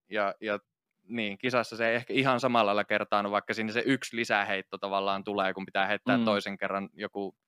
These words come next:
Speaker 1: lähestyminen tai drive samalla
Speaker 2: Mm.
Speaker 1: väylällä. Että sellainen ero tulee tosi iso niinku justiin eri, eri bar-lukemilla, mut ei nyt minuuttimäärää osaa sanoa, koska niin kuin
Speaker 2: Ei,
Speaker 1: sanottiin,
Speaker 2: niin.
Speaker 1: millä väylällä vaan voi jäädä jumiin, mut mä sanoisin, että keskimäärin ollaan jääty pitkillä ja vaikeilla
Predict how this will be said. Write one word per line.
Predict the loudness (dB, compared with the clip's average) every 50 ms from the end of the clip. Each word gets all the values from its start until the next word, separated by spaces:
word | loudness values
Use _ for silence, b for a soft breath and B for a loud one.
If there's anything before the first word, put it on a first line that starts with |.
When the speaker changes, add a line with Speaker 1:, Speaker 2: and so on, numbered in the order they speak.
| _ _ _ _ _ _ 0
Speaker 1:
lähestyminen | 2 2 2 0 -2 -6 -6 -6 -4 -2 0
tai | 0 -2 0 0
drive | 0 0 0 0 -2 -8 _ _ _ _
samalla | -4 0 2 2 2 2 0 -2
Speaker 2:
Mm. |
Speaker 1:
väylällä. | -2 -2 -2 -2 -4 -6 -8 -12 _ _ _ _ _ _ _ _
Että | -6 -6 -2 0 2 2 0 0 _ -8
sellainen | -2 2 2 4 4 2 2 2 2
ero | 2 4 4 6 4 4 2
tulee | 0 0 0 0 0 0
tosi | -2 -4 -4 -4 -4 -4 -4
iso | -4 -4 -4 -6 -6
niinku | -6 -10 -14 -14 -12
justiin | -12 -12 -12 _ -8 -6 -6 -6
eri, | -6 -6 -8 -8 -8
eri | -8 -8 -6 -4
bar-lukemilla, | 0 2 2 2 2 0 -4 -6 -4 -4 -4 -4 -4 -8 -10
mut | -8 -4
ei | 0 0 0
nyt | 0 0 -2
minuuttimäärää | -2 -2 0 -2 -2 -4 -4 -2 0 0 2 2 0 0
osaa | 0 0 -2 -2
sanoa, | -2 -4 -4 -4 -4
koska | -4 -6 -12 -8 -4 -4 -4 -4 _ _ _ _ _ _ _ _ _ _ _ _ _ _ _ _ _ _ _ _ _ _ _
niin | -4 -2 0
kuin | 0 2
Speaker 2:
Ei, |
Speaker 1:
sanottiin, | 4 4 4 4 4 4
Speaker 2:
niin. | 4 4
Speaker 1:
millä | 4 4 4 4 6
väylällä | 6 6 6 6 4 2 4
vaan | 4 6 6 6 4
voi | 2 0 0 2
jäädä | 2 0 0 -2 -2
jumiin, | -2 -2 0 0 -2 -2
mut | -2 -4 -2 0
mä | 2 2 2
sanoisin, | 2 2 0 0 -2 -2 -6
että | -6 -6 -8 -4
keskimäärin | 0 0 -2 -2 -2 -4 -2 0 0 2 2 0
ollaan | 0 0 0 0 2
jääty | 2 2 0 0 -2 -6 -6
pitkillä | -4 -6 -6 -6 -8 -8 -2 0 2
ja | 2 4
vaikeilla | 6 6 4 4 4 0 -2 -2 -2 -2 -2 -2 -2 -2